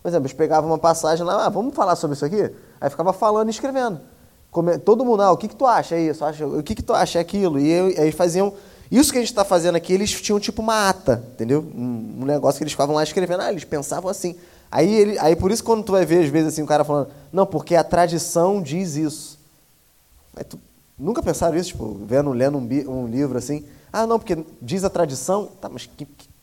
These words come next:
que, de onde? Tradição de onde? Entendeu? Tu, aí tu pensa, "Ah, cadê? Não tá na Bíblia."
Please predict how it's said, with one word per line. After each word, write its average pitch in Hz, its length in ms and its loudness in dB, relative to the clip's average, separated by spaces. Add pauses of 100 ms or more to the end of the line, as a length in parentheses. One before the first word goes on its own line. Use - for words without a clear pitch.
(220)
que, 127 160 -14
de 117 140 -14
onde? 175 240 -6
Tradição 113 380 -10
de 143 100 -8
onde? 143 240 -10 (360)
Entendeu? 104 220 -6
Tu, - 200 -16
aí 120 80 2
tu 123 120 -10
pensa, 147 360 -2
"Ah, 127 240 -8
cadê? 151 260 -2
Não 135 100 -2
tá 160 120 -6
na 160 80 -4
Bíblia." 156 340 -6